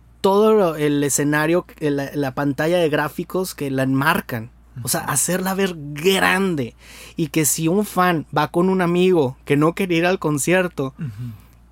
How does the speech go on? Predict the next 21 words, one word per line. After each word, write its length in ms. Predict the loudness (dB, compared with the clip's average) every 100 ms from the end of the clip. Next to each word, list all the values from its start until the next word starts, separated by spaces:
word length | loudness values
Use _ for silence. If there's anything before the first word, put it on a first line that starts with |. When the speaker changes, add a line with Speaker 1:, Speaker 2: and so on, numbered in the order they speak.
| -16 -4
Speaker 1:
el 160 | 0
amigo 280 | 0 2 2
diga, 320 | 2 2 -2 -6 _ -10
"Órale, 600 | -6 -4 -4 -4 0 -2
está 240 | -2 -2
muy 160 | 0 -2
padre 440 | -2 -2 0 0
tu, 400 | 0 0 0 -4 -6
tu, 380 | -4 -2 -4 -6
tu 80 | -4
artista". 720 | -4 -2 0 0 -2 -4 -6 -8
Speaker 2:
Ujú. 200 | -4 -2
Speaker 1:
O 40 |
sea, 200 | -2 -4
esa 440 | 0 2 2 0 -2 -2
parte, 460 | 2 2 2 -2 0
cuando 280 | 0 2
yo 160 | 2 4
he 20 |
leído 440 | 4 4 4 2
en, 120 | 2